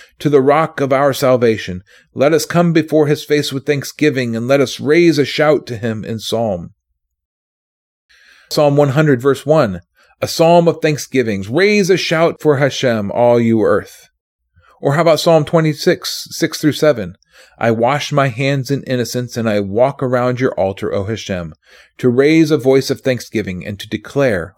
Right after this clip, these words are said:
all your wonders." Thanksgiving and praise are very close to each other, because when you thank God for what he has done, you invariably praise him for what he has done.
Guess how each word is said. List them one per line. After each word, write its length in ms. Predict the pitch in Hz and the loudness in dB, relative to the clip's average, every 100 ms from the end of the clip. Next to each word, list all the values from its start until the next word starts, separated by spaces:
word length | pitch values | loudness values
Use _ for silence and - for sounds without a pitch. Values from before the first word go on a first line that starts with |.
| - | -6
all 340 | 104 98 95 98 | -2 -2 -2 -6
your 260 | 98 92 90 | -8 -6 -6
wonders." 680 | 73 - - - - - _ _ _ _ _ _ _ _ _ _ _ - | -8 -10 -14 -16 -20 -20 _ _ _ _ _ _ _ _ _ _ _ -4
Thanksgiving 880 | 139 165 - 123 143 147 147 151 - | 0 0 -2 0 2 2 0 -4 -6
and 340 | 120 117 110 - | -8 -6 -8 -10
praise 640 | 117 101 95 90 85 - _ _ | -6 -4 -4 -8 -12 -16 _ _
are 180 | - 101 | -8 -8
very 640 | 101 101 113 113 110 101 98 | -10 -4 0 2 2 0 -6
close 420 | - 104 98 - | -6 -4 -4 -8
to 140 | - | -14
each 160 | 92 - | -12 -10
other, 380 | 85 90 73 - _ _ _ _ _ _ _ _ _ - | -10 -8 -10 -14 _ _ _ _ _ _ _ _ _ -6
because 280 | 120 151 | -2 0
when 120 | 160 160 | 4 4
you 80 | |
thank 380 | 156 160 180 127 | 2 2 0 0
God 280 | 123 135 127 | -2 -2 -2
for 100 | 117 | 0
what 180 | 117 123 | 0 0
he 120 | 104 | 0
has 180 | 113 101 | -2 -4
done, 500 | - 98 110 160 175 - _ _ - | -4 -2 0 -2 -4 -10 _ _ -8
you 180 | 120 127 | -4 -2
invariably 760 | 123 110 104 107 139 95 110 | -2 -4 0 2 2 2 -2
praise 480 | 113 - 135 202 180 | -4 -2 0 0 -2
him 280 | 110 80 - - | -8 -10 -14 -6
for 140 | 107 | -4
what 220 | 98 - | -2 -4
he 100 | 95 | -6
has 140 | 78 - | -10 -10
done. 240 | - - | -16 -18